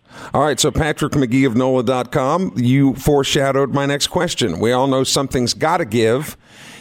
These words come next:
If you could, if you were the general manager and things could happen, where would you start in either rebuilding or, uh, juggling the Sha-,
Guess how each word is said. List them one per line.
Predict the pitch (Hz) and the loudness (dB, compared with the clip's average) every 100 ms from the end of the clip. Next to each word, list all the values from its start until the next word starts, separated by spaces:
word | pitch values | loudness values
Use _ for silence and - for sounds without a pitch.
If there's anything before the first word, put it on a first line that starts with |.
| - | -2
If | 120 113 | -2 2
you | 139 165 | 0 2
could, | - 139 | 0 2
if | - 92 | 0 2
you | 160 | 4
were | 170 | 4
the | 139 | 2
general | 113 139 135 | 0 0 2
manager | 127 127 127 123 135 | 2 2 0 0 0
and | 123 | 0
things | 135 127 - | 0 0 0
could | 127 | -2
happen, | 123 123 123 135 113 | 0 -2 -2 -2 2
where | 127 170 | 2 2
would | 147 123 | 0 2
you | 147 | 2
start | 156 - 117 85 - _ - | 2 0 0 -2 -10 _ -2
in | 123 | 2
either | 127 131 117 | 4 2 2
rebuilding | 113 160 120 151 160 175 185 180 - _ - - - _ | 2 0 2 2 2 2 0 -2 -14 _ -20 -20 -20 _
or, | 117 123 123 101 | 2 4 4 2
uh, | 113 110 101 - _ _ - _ - - | 4 2 0 -4 _ _ -20 _ -12 -2
juggling | 104 170 151 120 104 113 - - | 2 2 2 0 0 -2 -4 -4
the | 135 | 0
Sha-, | - 135 | 2 0